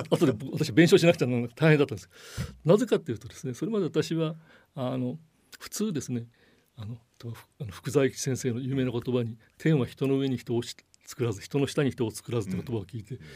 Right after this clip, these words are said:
Speaker 1: 人と物っていうのはきちっと区別すると。
Speaker 2: うん。
Speaker 1: で、近代社会っていうのは、人は、あの、人によって所有されないと。
Speaker 2: うん。
Speaker 1: で、また人は物によって所有されない。
Speaker 2: うん。
Speaker 1: 人が物によって所有されちゃうと、それはエスエフの社会になっちゃいますから、
Speaker 2: うんうんうん。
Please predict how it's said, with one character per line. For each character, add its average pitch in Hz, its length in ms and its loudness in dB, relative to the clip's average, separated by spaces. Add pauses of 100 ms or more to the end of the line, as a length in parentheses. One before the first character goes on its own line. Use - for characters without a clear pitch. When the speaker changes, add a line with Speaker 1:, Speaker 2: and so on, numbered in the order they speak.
(100)
Speaker 1:
人 - 280 -4
と 240 120 0
物 214 200 2
っ 202 40 -4
て - 160 -4
い - 20 0
う 117 40 -2
の 113 40 -8
は - 60 -20
き - 60 -18
ち - 120 -12
っ - 120 -18
と - 100 -14
区 - 140 -8
別 151 180 2
す - 120 -10
る - 60 -14
と。 - 100 -16 (180)
Speaker 2:
う 90 40 -8
ん。 71 140 -12 (580)
Speaker 1:
で、 156 80 -8
近 202 260 -2
代 269 140 -4
社 269 140 -8
会 208 120 -2
っ - 40 -10
て 160 160 -8
い 127 40 0
う - 40 -2
の 120 100 -6
は、 123 60 -12 (240)
人 214 420 0
は、 202 240 2 (600)
あ 143 120 0
の、 123 180 -2 (320)
人 - 180 4
に 160 180 6
よ 208 80 -2
っ - 20 -10
て 135 120 0
所 - 180 0
有 127 120 4
さ - 160 -4
れ 92 80 -4
な 82 100 -6
い 202 80 -2
と。 202 100 -2
Speaker 2:
う - 20 0
ん。 71 160 -8 (640)
Speaker 1:
で、 127 220 -4 (240)
ま 151 100 0
た 151 100 4
人 - 180 6
は 170 60 10
物 151 200 8
に 240 80 10
よ 156 60 10
っ - 40 2
て 156 80 -2
所 127 140 -2
有 123 120 2
さ 123 100 -4
れ 95 60 -4
な 95 60 -8
い。 - 40 -12
Speaker 2:
う - 20 -14
ん。 180 40 -6
Speaker 1:
人 160 120 0
が 180 80 2
物 165 200 6
に 170 80 6
よ 143 60 4
っ - 40 0
て 127 80 -2
所 131 120 0
有 127 80 4
さ 127 140 -2
れ 123 60 2
ち 123 100 -8
ゃ - 20 -2
う 120 40 -4
と、 - 80 -16
そ 131 100 -6
れ 123 80 -2
は - 60 -2
エ 139 40 0
ス - 140 0
エ 143 40 8
フ 147 120 -4
の 139 80 0
社 135 140 -4
会 117 100 -4
に 107 40 -6
な 104 60 -10
っ - 20 -16
ち - 80 -10
ゃ - 40 -6
い - 20 -4
ま 92 80 -2
す 85 120 -4
か 131 100 -6
ら、 143 80 2
Speaker 2:
う 120 40 0
ん - 20 -2
う - 40 -8
ん - 40 -14
う 76 60 -18
ん。 73 60 -20